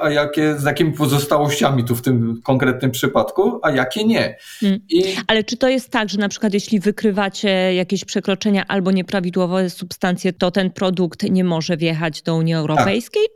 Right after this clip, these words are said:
Speaker 1: Tak. To znaczy,
Speaker 2: Hmm.
Speaker 1: y, mówimy tu tylko o, już nie o prawidłowych substancjach, tylko o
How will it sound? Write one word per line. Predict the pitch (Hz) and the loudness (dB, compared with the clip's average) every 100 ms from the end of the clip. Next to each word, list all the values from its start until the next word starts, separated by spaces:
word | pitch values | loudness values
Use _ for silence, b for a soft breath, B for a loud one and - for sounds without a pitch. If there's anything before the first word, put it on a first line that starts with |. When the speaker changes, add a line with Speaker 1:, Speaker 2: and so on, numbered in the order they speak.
| _ | _
Speaker 1:
Tak. | 147 120 - - | 0 0 -4 -6
To | - 151 | 0 2
znaczy, | 202 202 185 185 214 160 | 2 4 4 4 0 0
Speaker 2:
Hmm. | 156 147 | 2 2
Speaker 1:
y, | |
mówimy | 160 190 240 226 | 2 2 2 2
tu | 185 | 2
tylko | 202 202 202 202 | 2 2 2 2
o, | 170 151 180 | 0 2 2
już | 180 196 - 170 170 | 2 -2 -2 -6 0
nie | 175 233 - | 2 2 2
o | 143 | 0
prawidłowych | 151 131 117 120 131 110 123 123 | 2 2 2 2 2 2 0 0
substancjach, | 131 - 156 160 226 | -4 0 0 0 0
tylko | 220 208 214 190 - | 2 2 2 0 2
o | 160 170 170 | 2 2 0